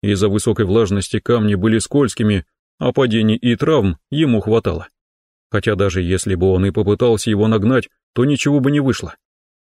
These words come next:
Поражённые ноги плохо слушались, в частности правая. Август хромал,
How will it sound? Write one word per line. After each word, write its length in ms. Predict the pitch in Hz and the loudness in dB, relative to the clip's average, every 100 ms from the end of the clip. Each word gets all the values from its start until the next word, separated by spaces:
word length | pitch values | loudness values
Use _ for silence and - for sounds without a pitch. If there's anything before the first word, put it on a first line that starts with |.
| _ | _
Поражённые 600 | 110 120 143 180 143 147 | 0 2 2 2 2 0
ноги 300 | 170 151 120 | 0 0 0
плохо 320 | - 165 151 | 0 0 0
слушались, 580 | 139 190 175 113 85 - _ _ - | -2 -2 0 -2 -4 -10 _ _ -4
в 60 | |
частности 460 | 147 135 120 - 135 | -2 0 -2 -2 -4
правая. 420 | 127 104 78 - _ _ _ - | -2 -2 -4 -16 _ _ _ -4
Август 440 | 110 90 87 92 - | -2 0 -2 -6 -6
хромал, 460 | - 117 90 - | -2 -2 -2 -8